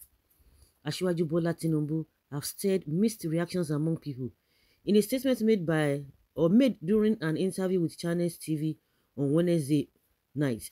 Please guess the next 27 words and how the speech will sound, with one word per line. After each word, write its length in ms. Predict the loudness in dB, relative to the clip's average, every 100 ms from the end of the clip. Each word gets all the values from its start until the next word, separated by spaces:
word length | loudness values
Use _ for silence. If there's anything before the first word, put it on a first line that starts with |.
| _
Festus 400 | -2 0 0 -2
Keyamo 340 | 0 0 2 0
explained 540 | -2 -2 2 2 -2 -8 _ _ _ -4
the 120 | 0
alleged 420 | 0 2 0 0
suit 260 | -4 -8 -4 -6
against 340 | -2 -2 -2
Tinubu. 380 | -2 0 0 -2
According 380 | -2 0 2 2
to 100 | 2
the 160 | 4 2
A 40 |
P 160 | 2 -2
C 120 | -4
spokesperson, 720 | -4 -4 -4 -2 -2 -2 -6 -12 _ _ -8
Asiwaju 500 | -4 0 0 2 2
was 220 | 2 0
not 240 | 0 -2 -2
a 80 | -4
defendant 760 | -4 -6 0 2 2 0 -2 -4
in 140 | -4 -2
the 100 | -4
drug 400 | 0 0 0 0
case 300 | 0 0 -6 _ _ _
and 180 | -4 -4 -2
as 180 | -6 -2
such 300 | 0 0